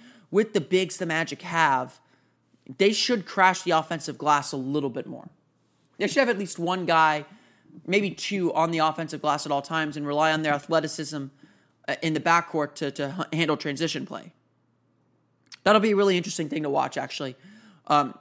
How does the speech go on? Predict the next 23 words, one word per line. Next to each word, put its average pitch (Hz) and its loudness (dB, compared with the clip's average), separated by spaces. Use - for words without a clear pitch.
through 202 -2
training 175 -4
camp, 147 -6
whether 160 -4
the 160 -4
Magic 156 -2
go 156 -2
for 156 -4
offensive 143 -2
rebounds, 147 -4
and 131 -12
might 202 4
actually 190 2
be 160 -4
something 160 -2
to 151 -2
look 151 -4
into, 135 -6
uh, 131 0
a 156 2
little 156 4
bit 147 -2
on, 139 0